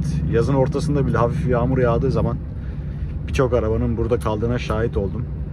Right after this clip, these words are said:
Ve yolda kalıyorsunuz yani otomatikmen.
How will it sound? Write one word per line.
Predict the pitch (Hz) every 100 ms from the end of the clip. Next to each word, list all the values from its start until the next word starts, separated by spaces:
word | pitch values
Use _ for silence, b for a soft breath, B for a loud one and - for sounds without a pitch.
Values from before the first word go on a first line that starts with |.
| - -
Ve | 110 110 - - -
yolda | 120 135 170
kalıyorsunuz | 123 101 98 - -
yani | 98 98
otomatikmen. | - 101 95 - 123